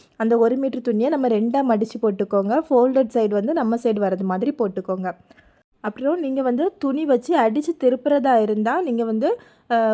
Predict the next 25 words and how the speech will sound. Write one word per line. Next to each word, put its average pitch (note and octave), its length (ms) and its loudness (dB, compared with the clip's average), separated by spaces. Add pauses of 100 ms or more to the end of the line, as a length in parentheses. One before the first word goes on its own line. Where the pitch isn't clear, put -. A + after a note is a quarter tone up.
(160)
ஒரு B3 140 6 (100)
இன்ச், A#3 200 -2 (260)
ஒரு B3+ 200 6
இன்ச்சுக்கு B3+ 340 0
மார்க் G#3+ 240 0
பண்ணிக்கோங்க. G#3 460 0 (180)
அதே A#3+ 240 4
இது A#3+ 180 0 (120)
நீங்க C4+ 200 -2
மடிச்சு A#3+ 380 0
தைக்கிறதா B3 480 2
இருந்தா, G#3+ 220 0 (100)
ரெண்டு A#3+ 260 2
இன்ச்சுக்கு A3+ 380 -2
மார்க் G3+ 240 -4
பண்ணிக்கோங்க. G3 420 -4 (480)
நான் B3+ 160 2
வந்து C4 220 2
இது D4 180 0
லைனிங் B3+ 340 0
போட்டு C4 240 0
தைக்கிறதா, A#3 500 0
ஆனா C4+ 200 -4
பின்னாடி B3 380 0
வந்து A#3 180 -2